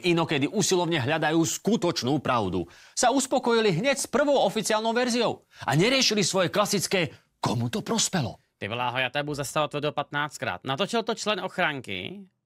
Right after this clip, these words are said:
Speaker 2: eh, a vědějí už dokonce i jeho mémo-, jméno. Takže budu se ptát dál. Ten člen ochranky, který tohleto líknul, tak je teda v nějakém vyšetřování, je ve vazbě?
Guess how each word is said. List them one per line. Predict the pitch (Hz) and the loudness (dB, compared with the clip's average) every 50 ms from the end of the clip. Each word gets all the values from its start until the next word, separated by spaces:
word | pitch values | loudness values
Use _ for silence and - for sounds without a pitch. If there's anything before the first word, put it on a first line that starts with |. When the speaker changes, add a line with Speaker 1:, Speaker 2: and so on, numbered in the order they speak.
| _ _ _ _ - | _ _ _ _ -2
Speaker 2:
eh, | 120 120 117 117 - - | -2 0 0 0 0 -2
a | 131 | -2
vědějí | 120 139 156 156 170 180 175 | -2 -2 -2 -2 -2 -4 -4
už | 160 | -4
dokonce | 156 160 - 175 165 - - 160 123 | -4 -4 -4 -4 -4 -4 -4 -4 -4
i | 151 | -2
jeho | 147 139 143 139 | -4 -4 -4 -4
mémo-, | 127 110 110 107 104 101 _ - | -2 -2 -2 -2 -4 -8 _ -8
jméno. | 123 123 120 113 98 90 87 101 _ _ _ _ _ _ _ _ _ _ _ _ - | -4 -2 -2 -2 -4 -6 -12 -14 _ _ _ _ _ _ _ _ _ _ _ _ -6
Takže | 147 127 160 190 | -6 -2 -2 -2
budu | 202 254 269 - | -2 -2 -2 -2
se | - 247 | -2 -4
ptát | 202 - - 175 165 165 156 | -4 -2 0 0 0 0 0
dál. | 131 117 98 90 87 87 90 120 _ _ _ _ _ _ _ _ _ _ _ _ _ _ _ - | -2 -2 -2 -2 -4 -6 -10 -14 _ _ _ _ _ _ _ _ _ _ _ _ _ _ _ -4
Ten | - 220 269 294 - | -2 -2 -2 -2 -6
člen | - 262 269 262 | -4 -4 -2 -2
ochranky, | 208 185 - - 196 185 180 175 156 - - 110 95 107 - | -2 -4 -4 -2 0 0 0 0 -2 -6 -6 -4 -4 -4 -6
který | - - - 156 170 170 | -6 -4 -2 -2 -2 -2
tohleto | - - 147 175 175 175 190 185 | -4 -4 -2 -2 -2 0 0 -2
líknul, | 165 160 139 - - 151 147 147 151 147 | -2 -2 -6 -6 -6 -4 -2 -2 -4 -2
tak | - 156 143 - | -2 -4 -2 -2
je | 160 151 | -6 -4
teda | 160 151 160 156 151 151 - _ - | -2 0 2 2 0 0 -4 _ -18
v | 117 107 117 127 | -16 -12 -8 -4
nějakém | 139 160 147 143 139 - 160 147 | -2 -2 -2 -2 -4 -4 -6 -6
vyšetřování, | 127 135 113 135 139 - - 196 196 208 202 190 196 190 180 | -4 -6 -6 -6 -6 -6 -4 -2 0 0 0 0 0 0 -2
je | 165 | -2
ve | 123 120 110 | -2 -2 -2
vazbě? | 110 123 131 143 175 220 226 247 | -2 -4 -4 -4 -4 -4 -4 -4